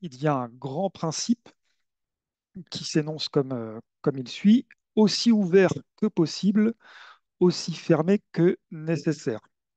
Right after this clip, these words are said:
C'est-à-dire, on va tout faire pour que les données soient ouvertes, mais effectivement, il y a toujours des, des exceptions, euh, et des choses qui, euh, imposent des, des restrictions.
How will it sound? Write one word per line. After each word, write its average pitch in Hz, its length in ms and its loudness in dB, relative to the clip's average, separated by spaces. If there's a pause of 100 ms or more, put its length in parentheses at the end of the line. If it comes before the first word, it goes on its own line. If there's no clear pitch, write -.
(160)
C'est-à-dire, 156 300 2
on 160 60 0
va 156 100 2
tout - 160 -12
faire 185 320 0
pour - 200 -12
que 147 100 -4
les 143 120 -4
données 156 400 -4 (140)
soient - 340 -10 (100)
ouvertes, 151 520 0 (1300)
mais 175 500 0 (400)
effectivement, 180 920 -6 (100)
il 160 160 -8
y 156 80 2
a 156 60 2
toujours 160 420 -2
des, 131 300 2
des 127 280 -4
exceptions, 185 920 -6
euh, 127 640 -6
et 170 100 -4
des 135 120 -6
choses 160 400 -6
qui, 147 300 -6
euh, 127 200 -2 (100)
imposent 156 420 0
des, 127 180 -4
des 151 220 2
restrictions. 160 640 -2